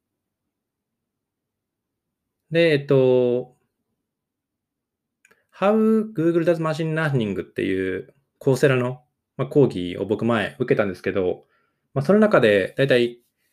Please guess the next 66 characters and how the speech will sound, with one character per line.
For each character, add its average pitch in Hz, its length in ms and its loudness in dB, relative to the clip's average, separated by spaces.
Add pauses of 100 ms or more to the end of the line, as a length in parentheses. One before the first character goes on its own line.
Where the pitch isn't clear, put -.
(240)
ワ 143 180 2
ン 160 140 -2
ウ - 20 0
ィ 156 120 2
ー 147 40 -4
ク 147 80 0
分 147 160 2
ぐ 147 60 4
ら 117 100 4
い、 90 360 -4 (720)
ま 143 100 -4
あ、 - 140 -8 (460)
Google 151 380 4
内 113 240 -2
で、 104 460 -2 (180)
ま 117 100 -6
あ、 - 200 -12
機 - 100 -20
械 147 140 2
学 143 120 0
習 143 140 -2
プ 143 80 -2
ロ 139 40 4
ジ 135 60 2
ェ - 20 -10
ク - 60 -14
ト 107 60 -8
の 92 60 -10
マ 98 100 -6
ネ 107 100 -6
ジ 107 100 -8
メ 104 100 -8
ン 101 100 -10
ト 110 260 -8 (560)
を 127 100 -6
し - 60 -14
て 135 100 -2
い 131 40 -2
く 131 60 -2
中 120 240 0
で 95 80 -2
の 101 120 -4
ア 127 60 2
ン 127 60 0
チ - 120 -10
パ 123 120 -4
タ 120 100 -2
ー 92 80 -4
ン 92 40 -12
み 95 60 -12
た 98 100 -16
い 95 60 -14
な、 - 160 -20 (760)
ア 123 200 2
ン 135 80 2
ケ 107 120 0
ー 90 60 -6
ト 95 280 -12 (220)
が 113 80 -6
公 113 140 0
開 110 140 2
さ 110 100 -2
れ 101 60 -4
て 101 80 -4
い 98 80 -6
て、 104 400 -2